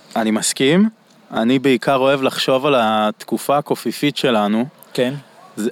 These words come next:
Speaker 1: אני מסתכל, כמו שאתה אומר, על השושלת גנים הזאתי, שהיא שמה אותי כאן עכשיו.
Speaker 2: כן.
Speaker 1: כמה כוח.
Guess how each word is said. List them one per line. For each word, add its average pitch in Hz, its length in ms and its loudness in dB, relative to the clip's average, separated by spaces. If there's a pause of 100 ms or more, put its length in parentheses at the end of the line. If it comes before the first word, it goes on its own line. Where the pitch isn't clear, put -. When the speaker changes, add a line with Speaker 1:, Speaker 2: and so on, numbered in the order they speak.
Speaker 1:
אני 120 160 0
מסתכל, 147 540 0 (100)
כמו 151 160 0
שאתה 147 140 -2
אומר, 135 220 2
על 135 80 2
השושלת 127 540 -2
גנים 123 420 0
הזאתי, 131 480 2 (520)
שהיא 120 340 0
שמה 160 320 0
אותי 123 280 -2
כאן 135 300 0
עכשיו. 110 480 -2 (340)
Speaker 2:
כן. 131 180 0 (1080)
Speaker 1:
כמה 160 360 2 (200)
כוח. 165 720 0